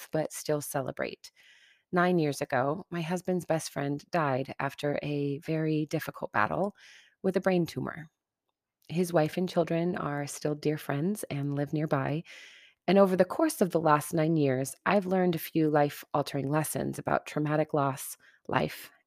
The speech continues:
and love. So I want to spend a few minutes today sharing those lessons with you because this is the kind of loss humans do not know how to navigate. As grievers, our losses never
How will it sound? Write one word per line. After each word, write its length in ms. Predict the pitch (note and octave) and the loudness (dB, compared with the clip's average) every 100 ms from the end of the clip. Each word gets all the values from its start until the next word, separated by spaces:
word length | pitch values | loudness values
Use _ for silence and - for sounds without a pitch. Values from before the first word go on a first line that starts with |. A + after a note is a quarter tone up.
| - | -6
and 160 | D3 | -4
love. 360 | C#3+ - - - - - _ _ _ _ _ | -2 -4 -8 -14 -20 -20 _ _ _ _ _
So 100 | - | 8
I 60 | F#3+ | 10
want 180 | G3+ G#3 | 10 6
to 60 | |
spend 280 | G3 G3 F#3 | 6 4 4
a 40 | |
few 180 | F3 F3 | 4 2
minutes 360 | E3+ E3 - - | 4 2 0 0
today 260 | E3 D#3 | 4 6
sharing 380 | D3+ - G#3+ G#3 | 4 4 6 6
those 180 | G#3 G3 | 6 6
lessons 340 | E3+ - E3 | 4 2 -2
with 160 | D#3 - | -4 0
you 260 | G3+ E3+ G3 | 4 4 2
because 440 | F#3 E3 D3+ D3 | 0 2 0 2
this 320 | G3+ G3+ - | -2 -4 -6
is 200 | - G3+ | -6 -4
the 80 | G#3 | -4
kind 280 | - F3 F3 | -4 -2 -2
of 120 | F3 | 2
loss 400 | D3+ C3+ C#3 - - - - | 2 0 -4 -12 -14 -20 0
humans 560 | A3 G#3+ G3+ G3+ - G#3 F3 | 4 6 6 2 -4 -14 -2
do 180 | D3+ F3+ | 2 4
not 480 | D#3 D3 - - - | 4 0 -2 -6 -10
know 80 | D3 | -8
how 160 | C3 C3+ | -4 -4
to 80 | C3+ | -2
navigate. 540 | B2+ B2+ B2+ - - _ _ _ _ _ _ _ _ _ _ - | -2 -4 -6 -8 -8 _ _ _ _ _ _ _ _ _ _ -6
As 140 | D#3+ | -6
grievers, 680 | - C4 G#3+ D3 D3 F#3 - - _ - | 0 2 4 4 0 -2 -6 -12 _ -4
our 120 | E3 | -2
losses 640 | E3 F3 F3 G3 F#3+ F3+ - | 0 0 0 0 0 -4 -6
never 560 | E3+ D#3+ D3+ D#3+ D#3+ | 0 0 2 0 0